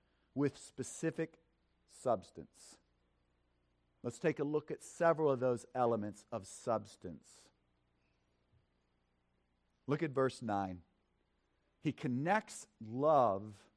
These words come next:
with knowledge and discernment. Love must never be devoid of knowledge. Unfortunately,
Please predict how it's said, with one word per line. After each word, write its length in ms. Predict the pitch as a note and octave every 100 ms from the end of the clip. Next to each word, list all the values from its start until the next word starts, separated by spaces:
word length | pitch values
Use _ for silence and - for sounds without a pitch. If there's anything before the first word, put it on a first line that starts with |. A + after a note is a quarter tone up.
| _ _ _ _ _
with 300 | B2+ A#2+ - _
knowledge 880 | F#2 G2+ C3 E3 F3+ F3 D#3+ C3+ - -
and 540 | B2 B2 B2+ B2+ A#2+ - _ _ -
discernment. 880 | G2 - - G#2+ G2 F2 D#2+ - _ _ _ _ _ _ _ _ -
Love 720 | A2+ C#3 D#3 E3+ F3+ D#3+ C3 - _ _ _
must 300 | A2+ A#2 -
never 400 | A2+ C#3 D3+ D#3+
be 320 | B2 B2 B2
devoid 720 | A#2 A2+ F#2+ G2+ F#2+ F#2 F#2 -
of 420 | F#2+ F#2 F#2 F2 _
knowledge. 760 | F2+ F2+ F2 E2 D2+ D#2+ - - _ _ _ _ _ _ _ _ _ _ _ _
Unfortunately, 920 | A#2 A2 D3 E3+ E3 B2 A2 G2 G2+